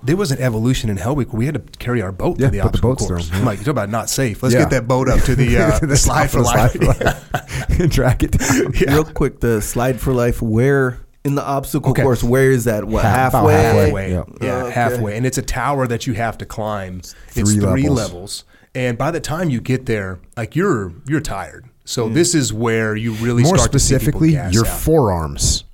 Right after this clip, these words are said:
Speaker 2: are
Speaker 1: Yeah.
Speaker 2: tired. Your forearms are kinda smoked 'cause it's all hanging on to stuff. It's
Speaker 3: Yeah.
Speaker 2: all ropes and
Speaker 3: Yeah.
Speaker 2: climbing.
Speaker 1: Yeah.
Speaker 2: And so your, your forearms are kinda smoked when you get there.
Speaker 3: So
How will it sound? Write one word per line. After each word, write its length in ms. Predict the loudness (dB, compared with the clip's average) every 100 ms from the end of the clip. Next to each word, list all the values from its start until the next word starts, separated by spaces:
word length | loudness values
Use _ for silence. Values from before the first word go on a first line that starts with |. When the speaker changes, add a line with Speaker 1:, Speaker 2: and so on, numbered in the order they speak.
| -6
Speaker 2:
are 100 | -2 2
Speaker 1:
Yeah. 40 |
Speaker 2:
tired. 460 | 2 2 -2 -4 -6 0
Your 100 | 0
forearms 400 | 2 2 2 0
are 40 |
kinda 220 | 0 -2 0
smoked 260 | 0 0
'cause 100 | 0
it's 100 | -2
all 240 | 0 2 2
hanging 420 | 4 2 2 0
on 180 | 0 2
to 60 |
stuff. 440 | 0 0 -2 -2 -10 -10
It's 220 | -2 0
Speaker 3:
Yeah. 60 | 4
Speaker 2:
all 200 | 4 4
ropes 600 | 4 4 2 0 0 -2 -4 -2
and 120 | -2
Speaker 3:
Yeah. 40 |
Speaker 2:
climbing. 520 | 0 0 2 2 0 -2
Speaker 1:
Yeah. 240 | -6 -10 -8
Speaker 2:
And 160 | -2 0
so 120 | 2
your, 180 | 2 0 -4
your 140 | -6 -4
forearms 480 | 0 2 2 0 -4
are 40 |
kinda 220 | -2 -2
smoked 360 | -2 -2 -4 -4
when 100 | -6
you 40 |
get 180 | -6 -4
there. 120 | -6
Speaker 3:
So 480 | -6 -4 -2 -2 -4